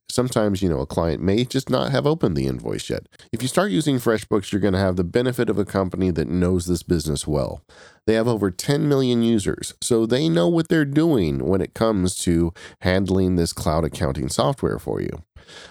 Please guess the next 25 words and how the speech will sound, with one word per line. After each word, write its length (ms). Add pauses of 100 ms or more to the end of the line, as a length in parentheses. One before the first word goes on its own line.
(160)
Nevertheless, 800
they've 220
managed 360
to 120
stay 400
a 80
pretty 280
small 300
company, 560
landing 400
them 420 (120)
the 100
title 460
of 100
Small 440
Giant 500
on 140
Forbes' 500
list 340 (300)
of 140
best 180
small 240
companies 460
this 180
year. 220